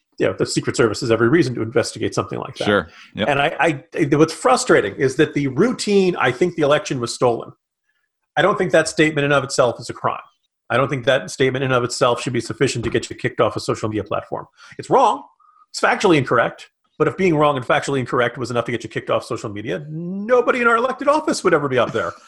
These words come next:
Speaker 1: <laughs> Um, and so there's this blurring of the lines. And so the question is, does a Lin Wood type get kicked off for saying the election was stolen and, and, you know, stuff like that? Or does he get kicked off for saying, "Get the firing squad ready"?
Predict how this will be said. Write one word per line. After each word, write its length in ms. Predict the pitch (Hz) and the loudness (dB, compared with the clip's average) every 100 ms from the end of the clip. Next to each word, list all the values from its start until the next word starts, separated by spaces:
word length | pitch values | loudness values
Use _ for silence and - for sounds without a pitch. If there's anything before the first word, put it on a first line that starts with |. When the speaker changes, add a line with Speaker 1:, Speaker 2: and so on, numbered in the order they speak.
| - | -16
Speaker 1:
<laughs> 280 | - - - | -8 -6 -4
Um, 560 | 120 127 123 123 123 - _ _ _ _ _ _ | -2 0 -2 -4 -12 -18 _ _ _ _ _ _
and 180 | 151 151 | -6 0
so 160 | 190 | 2
there's 260 | 170 175 165 | 6 4 4
this 160 | 180 | 0
blurring 420 | 165 147 196 196 170 | 0 4 6 6 2
of 80 | |
the 60 | 147 | 0
lines. 400 | 143 135 - - | 0 0 -4 -12
And 120 | 120 | -12
so 140 | - 151 | -2 -2
the 100 | - | 0
question 320 | 196 180 190 | 0 0 -2
is, 160 | 139 - - - | -2 -6 -12 -2
does 120 | 165 | 2
a 60 | 151 | 2
Lin 380 | 147 220 190 | 2 0 2
Wood 260 | 165 196 160 | 4 4 4
type 360 | - 139 123 127 | -2 0 0 -2
get 180 | - | -4
kicked 240 | - 185 180 | -2 -4 -2
off 400 | 151 143 139 - - | 0 0 0 -6 -2
for 560 | 127 123 117 113 107 - _ _ _ - | 2 4 6 4 2 -6 _ _ _ -10
saying 360 | - 143 139 | 0 2 2
the 60 | 135 | 2
election 340 | 131 139 - | 2 0 -2
was 120 | 120 | -8
stolen 420 | - 131 127 139 120 | 0 2 4 0 -2
and, 200 | 110 - | -6 -8
and, 220 | 113 110 | -8 -6
you 80 | 113 | -6
know, 160 | 104 | -6
stuff 240 | 101 - 110 | -4 -4 -4
like 160 | 107 | -4
that? 220 | 131 190 - | 0 0 0
Or 80 | 160 | -2
does 140 | 220 | 0
he 80 | 156 | -2
get 160 | 156 | -4
kicked 180 | - - | -4 -2
off 220 | 127 120 | 2 2
for 80 | - | -2
saying, 320 | - 120 110 | -2 -2 -2
"Get 140 | 107 110 | -4 -6
the 40 | |
firing 300 | - 156 113 | 0 0 0
squad 260 | 104 117 107 | -4 -2 -2
ready"? 200 | - | -4